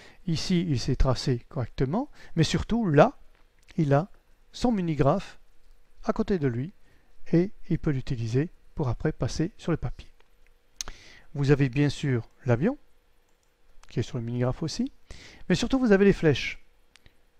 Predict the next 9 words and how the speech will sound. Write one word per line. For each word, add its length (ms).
Alors 200
des 120
flèches 300
pleines, 300
très 160
grosses, 380
moyennes 360
et 80
petites, 460